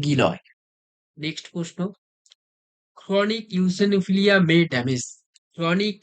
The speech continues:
eosinophilia কোনটি ড্যামেজ হলে হয়? অপশন এ নেইলস, অপশন বি অর্গান, অপশন সি হেয়ার, অপশন ডি বোন। কোনটি সঠিক উত্তর হবে? অপশন বি অর্গান। তো আজকের ক্লাস আমাদের এ পর্যন্তই থাকলো।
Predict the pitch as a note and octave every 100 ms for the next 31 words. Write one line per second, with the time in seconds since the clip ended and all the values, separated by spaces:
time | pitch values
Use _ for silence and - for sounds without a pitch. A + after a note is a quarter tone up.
0 | F3 F3+ F3+ G3 F#3 - F3 G#2 - _
1 | _ _ _ _ _ _ _ _ _ _
2 | - G#3 G#3+ G#3+ F#3 D3+ E3 D#3+ D3 C#3
3 | A2 - - _ - D3 - F#3 F3+ F3+
4 | F3 E3 D3+ F3+ G3 - - - D#3+ -
5 | G3 F#3+ F#3 F3+ D3 D3 D3 E3+ G3+ G#3+
6 | _ D#3 E3 - F#3+ F3+ F#3 C#3 G#2+ C3+
7 | C#3+ F#3+ - _ C3+ - - D#3 C#3 D#3
8 | D3 A2 - _ _ - D#3+ F#3 F#3 D#3+
9 | E3 E3+ F3 E3 E3 A#3 - - D3 C#3+
10 | - E3+ D#3 D#3+ G3+ B2+ G#2 - - -
11 | _ _ _ _ _ - E3 D3 C#3+ -
12 | F#3+ F#3+ D#3 D3+ F3 E3+ F3 E3+ D3 D3+
13 | D#3 E3 E3+ E3+ B2 C3 D#3